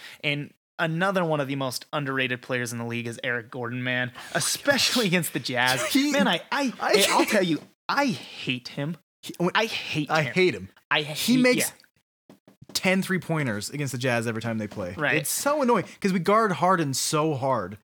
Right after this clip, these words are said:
Speaker 1: Yeah, and, and
Speaker 2: Eh.
Speaker 1: you know what? We struggled against Harden the first, like, two games last year, and then we figured him out, and he couldn't score against us.
Speaker 2: Yeah.
Speaker 1: But, of course, Eric Gordon comes in,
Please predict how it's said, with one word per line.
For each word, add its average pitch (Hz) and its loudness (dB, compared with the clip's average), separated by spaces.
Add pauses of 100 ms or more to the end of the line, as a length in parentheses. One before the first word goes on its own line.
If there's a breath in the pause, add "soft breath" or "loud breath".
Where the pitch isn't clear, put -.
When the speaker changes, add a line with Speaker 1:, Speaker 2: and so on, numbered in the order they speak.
(120)
Speaker 1:
Yeah, 147 0
and, 170 -4
and 196 -2
Speaker 2:
Eh. 185 -4
Speaker 1:
you 185 0
know 220 2
what? 175 -2
We 196 -4
struggled 165 -2
against 165 -4
Harden 156 0
the 135 -2
first, - -6
like, 127 -2 (380)
two - -6
games 165 -6
last 170 -8
year, 175 -6
and 147 -6
then 147 -2
we 175 -4
figured 143 -6
him 139 -8
out, 123 -10
and 127 -12
he - -16
couldn't 147 -12
score 131 -10
against - -14
us. - -16 (320 loud breath)
Speaker 2:
Yeah. 113 -2
Speaker 1:
But, 151 4
of 151 0
course, 135 -4 (240)
Eric 135 -4
Gordon 113 -6 (240 loud breath)
comes 175 0
in, 147 0